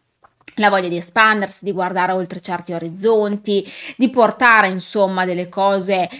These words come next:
eh, anche ambiziose nella propria vita. Quindi sicuramente è un leone molto ambizioso, quello di terza decade, che adesso si sta mettendo in gioco e, eh, ovviamente,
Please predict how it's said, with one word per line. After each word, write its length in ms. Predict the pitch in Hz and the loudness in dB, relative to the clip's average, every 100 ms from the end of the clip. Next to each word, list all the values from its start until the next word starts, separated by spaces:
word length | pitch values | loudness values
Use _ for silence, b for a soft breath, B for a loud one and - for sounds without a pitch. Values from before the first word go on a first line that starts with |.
| 262 B | -20 B
eh, 300 | 190 185 175 | -4 -2 2
anche 340 | 202 233 233 | 2 2 2
ambiziose 800 | 208 190 190 190 - 214 214 208 | 2 2 -2 -4 0 2 2 0
nella 200 | 185 175 | -2 -2
propria 300 | 175 160 175 | -4 -8 -8
vita. 200 | 165 175 | -8 -8
Quindi 200 | 208 202 | -6 -6
sicuramente 600 | - - 196 202 214 202 | -6 -4 -2 -2 -4 -4
è 40 | |
un 80 | 185 | -4
leone 280 | 185 185 180 | -4 -6 -4
molto 280 | 196 202 185 | -4 -4 -4
ambizioso, 600 | 170 170 - 240 226 214 | -6 -4 0 0 0 -4
quello 160 | 175 | -6
di 60 | - | -8
terza 300 | 175 - 185 | -12 -10 -4
decade, 380 | 220 233 190 180 | -2 -2 -4 -6
che 100 | 185 | 0
adesso 640 | 185 180 - - 196 - B B | 2 2 0 -2 -2 -2 B B
si 140 | - 190 | -4 0
sta 180 | 196 | 2
mettendo 340 | 185 175 180 196 | 0 -2 -6 -2
in 140 | 214 | 0
gioco 600 | 208 190 185 185 202 208 | 2 4 2 0 2 2
e, 260 | 196 190 185 | 2 0 -2
eh, 240 | 180 175 175 | -4 -4 -2
ovviamente, 880 | 180 214 170 165 165 180 185 180 | -2 -2 -2 -4 -6 -4 -2 -4